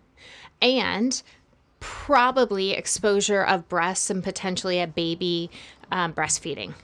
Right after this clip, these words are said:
right? All of that is very exposed and, um, typically things that are, are, are not seen by people that are not very intimately involved with us, right? So as a doula,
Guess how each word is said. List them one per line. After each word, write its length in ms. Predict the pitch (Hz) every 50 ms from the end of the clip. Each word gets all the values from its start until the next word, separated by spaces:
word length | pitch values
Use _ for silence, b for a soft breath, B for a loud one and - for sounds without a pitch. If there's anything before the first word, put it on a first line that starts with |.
| - -
right? 300 | 196 180 165 208 285 - - B B B B B B B _ -
All 640 | 214 233 247 262 277 285 294 285 277 262 247 220 202 190
of 160 | 180 175 -
that 560 | 165 151 160 160 208 220 - - - - - - _ _ - _ -
is 200 | 208 202 175 185
very 340 | 165 202 190 180 180 180
exposed 1000 | 170 160 - - - - - - - 175 180 220 277 311 320 294 - - - - - B B B B B B -
and, 440 | 214 202 196 190 185 185 180 - - -
um, 340 | - 202 185 180 170 170 - -
typically 520 | - - - 269 233 269 - - 240 220 190
things 440 | - - 202 190 202 196 185 - -
that 160 | 190 - - - - - - -
are, 240 | 190 175 170 - -
are, 280 | - 185 170 175 170 170 165 - B B B B B B
are 100 | 196 208
not 300 | 208 196 185 - - -
seen 340 | - - 214 196 196 202 202
by 140 | 196 180
people 400 | 175 - - 190 - - 175 175
that 160 | 170 180 170 170
are 100 | 165 170
not 200 | 170 160 - -
very 540 | 160 165 170 196 185 180 180 180 185 185
intimately 560 | - - 170 170 - - 185 170 165 - 175 170
involved 540 | 165 151 160 147 120 - - - - - - - _ _ _ -
with 280 | 185 202 185 - -
us, 320 | - - - - - - -
right? 340 | 175 175 180 262 311 - - B B B B B B B
So 260 | B - 233 196 - - -
as 220 | 226 262 277 269
a 60 | 233 196
doula, 640 | - - 208 269 320 220 156 - 143 190 240 277